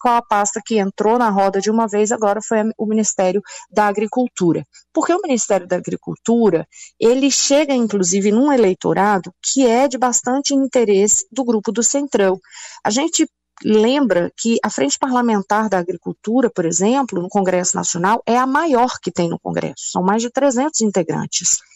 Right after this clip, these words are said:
E a maior parte deles, justamente, parlamentares do Centrão.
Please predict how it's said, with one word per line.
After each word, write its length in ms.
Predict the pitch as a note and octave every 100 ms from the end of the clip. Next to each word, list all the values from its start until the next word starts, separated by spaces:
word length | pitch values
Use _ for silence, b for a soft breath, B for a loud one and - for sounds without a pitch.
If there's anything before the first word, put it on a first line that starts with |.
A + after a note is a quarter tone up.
| b _
E 160 | F4 G4+ G#4
a 140 | G#4
maior 160 | F#4 E4
parte 360 | - A#3+ A#3+ C#4+
deles, 460 | A3+ A3 C4 - - _ _ _ _ _ _ _ A3+
justamente, 800 | B3 B3+ - C#4+ B3 G3+ G#3 - _ _
parlamentares 720 | B3 A#3 A#3 A#3+ G#3 F#3 F#3
do 140 | -
Centrão. 480 | F3+ A3+ A#3 F#3+ D#3+